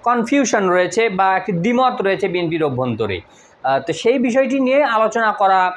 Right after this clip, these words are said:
হয়েছে, আহ, বা, দেশনেত্রী বেগম খালেদা জিয়ার সঙ্গে। তিনি কি মতামত দিয়েছেন যে চীনের বিপক্ষে যাওয়া যায় কিনা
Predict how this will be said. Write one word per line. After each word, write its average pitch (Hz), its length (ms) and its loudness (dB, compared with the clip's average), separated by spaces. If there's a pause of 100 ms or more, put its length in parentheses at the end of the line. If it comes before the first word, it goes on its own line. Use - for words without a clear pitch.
(380)
হয়েছে, 175 520 0 (320)
আহ, 143 300 -2
বা, 143 220 0 (240)
দেশনেত্রী 160 440 -4
বেগম 151 280 0
খালেদা 147 340 0
জিয়ার 135 260 0
সঙ্গে। 156 320 -2 (360)
তিনি 233 280 0 (140)
কি 294 220 4
মতামত 240 460 2
দিয়েছেন 170 560 0
যে 170 100 -2
চীনের 180 280 -2
বিপক্ষে 170 440 -2
যাওয়া 147 320 2
যায় 170 360 0
কিনা 143 360 -4